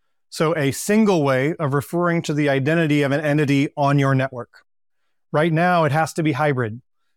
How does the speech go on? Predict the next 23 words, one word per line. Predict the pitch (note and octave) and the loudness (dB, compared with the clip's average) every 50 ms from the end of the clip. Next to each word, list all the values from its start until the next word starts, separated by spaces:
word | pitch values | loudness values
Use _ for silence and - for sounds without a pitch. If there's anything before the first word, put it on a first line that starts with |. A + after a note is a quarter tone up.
| _ - | _ -2
You | D3 C#3+ C#3 | 0 0 0
can | - C#3+ C#3 C3 | 2 0 0 0
say | - - D#3+ D3 C#3 C#3 C3+ C#3 C#3 | 0 0 0 2 2 2 2 2 0
the | C3 D3 D#3+ D3 C#3 | 0 0 0 0 2
identity | C3+ C3+ C3 C3 D#3+ F3 F3+ F3 F3 E3+ E3+ D3+ | 2 2 2 0 0 0 0 0 2 0 0 0
service | - - F#3+ F#3 F#3+ E3+ F3 E3 - - - - | -2 -2 0 0 2 2 0 0 -2 -4 -6 -4
X, | E3 D3 C#3 - - - - - - - - | -4 -2 -2 -4 -6 -10 -12 -12 -12 -10 -8
which | - C3+ - - | -8 -8 -4 -2
runs | D3+ D3+ D3+ D3 | -2 0 0 0
in | D3+ D3+ C#3+ | 0 -2 -2
Kubernetes | - E3+ D3 D3+ D3 C#3+ C3+ C3+ C3+ C3+ C3 A#2+ | -2 -2 -2 0 0 2 2 2 2 2 0 0
and | C3 C3 | -2 -4
gets | C3+ B2 - - | -4 -6 -6 -4
this | D3 C3 - - - _ _ _ | -4 -4 -4 -8 -14 _ _ _
fancy, | - D#3+ D3+ D3 C3+ - D3+ C#3+ | -4 -2 -2 -2 -2 -2 0 0
maybe | C#3 C#3 C#3 C3 C3 | 0 0 0 0 -2
spiffy | A#2 - - - F3 - - D#3+ D3+ | -4 -4 -4 -2 -2 -2 0 0 0
identity | C#3 C#3+ C3+ C#3 C3+ C3+ C3+ C3+ C3+ C3+ A#2 - _ _ _ _ - | 0 0 0 0 0 0 0 0 -2 -2 -4 -6 _ _ _ _ -4
in | C#3+ C3 | -2 0
order | C#3 C#3 C3 C#3 A#2+ | 2 2 0 0 0
to | - D3 C3+ | 0 -2 0
represent | B2+ C#3 C3+ - C#3 C3 B2 C3+ B2+ B2 | 0 -2 -2 -2 -2 -2 0 0 -2 -2
it, | B2 - | -4 -6